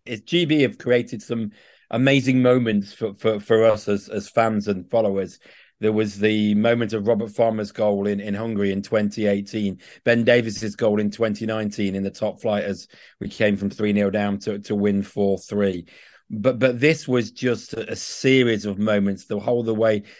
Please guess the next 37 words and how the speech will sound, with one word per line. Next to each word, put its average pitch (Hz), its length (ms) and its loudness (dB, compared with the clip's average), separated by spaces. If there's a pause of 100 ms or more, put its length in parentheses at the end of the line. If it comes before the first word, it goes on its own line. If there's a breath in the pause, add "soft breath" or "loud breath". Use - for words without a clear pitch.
(160 soft breath)
the 104 100 0
week 113 380 2
built 120 400 2 (160)
to 117 100 -6
the 104 100 0
crescendo, 117 840 0
to 107 120 -6
beat 120 300 -6
Italy, 113 540 -2 (240 loud breath)
almost 123 480 2
sold 123 260 2
out 113 240 0
crowd. 110 460 0
It, 113 120 -6
it, 120 200 -12
it 127 160 -4
was 123 160 0
amazing 127 840 0
to 104 120 -8
see. 98 440 -6 (420 soft breath)
Um, 104 500 2
a-, 120 60 -8
a-, - 260 -10
and 117 220 -2
yeah, 117 260 6
there, 110 220 0
there 110 100 -2
was 107 180 -2
so - 380 0
many 110 380 0
aspects 110 500 -4
to 104 220 -2
it 95 100 -4
that, 104 240 -4
that 107 180 -2
were 101 220 0
amazing. 101 560 0